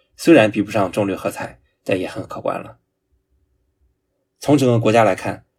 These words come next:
主办国际赛事带来的快乐程度跃升很容易转化为几十亿欧元。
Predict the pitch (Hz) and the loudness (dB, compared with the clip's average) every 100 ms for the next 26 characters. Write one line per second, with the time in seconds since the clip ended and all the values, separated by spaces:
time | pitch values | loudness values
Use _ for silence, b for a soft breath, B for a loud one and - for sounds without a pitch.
0 | _ - 123 120 127 120 104 113 98 107 | _ -4 0 2 2 0 -2 -2 -2 -4
1 | - - 95 95 101 - 135 104 - 98 | -4 -4 -4 -4 -8 -2 0 0 0 -4
2 | 123 120 147 127 107 127 127 - - 104 | -4 -4 2 2 2 -2 -4 -8 -6 -2
3 | 107 139 120 - - 98 98 - 127 - | 0 0 -2 -6 -8 -8 -8 -10 -12 -10
4 | 107 - 85 - | -10 -12 -16 -20